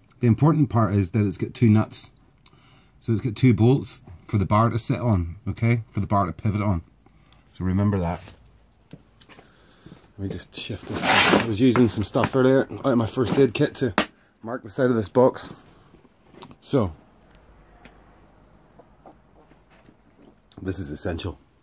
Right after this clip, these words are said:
Let me just pop you here. I might have to move you forward a little while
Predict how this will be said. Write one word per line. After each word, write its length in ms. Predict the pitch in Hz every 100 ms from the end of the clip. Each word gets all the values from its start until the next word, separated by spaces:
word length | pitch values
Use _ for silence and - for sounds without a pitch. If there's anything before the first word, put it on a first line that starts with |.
| -
Let 540 | - - - - - - _ _ _ _ _ _ - - _ _ _ - -
me 180 | 104 -
just 160 | - -
pop 200 | 98 -
you 80 |
here. 200 | 92 101 90 - - - - - _ _ _ - - - - -
I 40 | 104
might 140 | 120
have 100 | 117
to 80 | 117
move 180 | 117 110
you 80 | 104
forward 300 | 117 123 120
a 40 |
little 220 | 123 120
while 240 | 123 131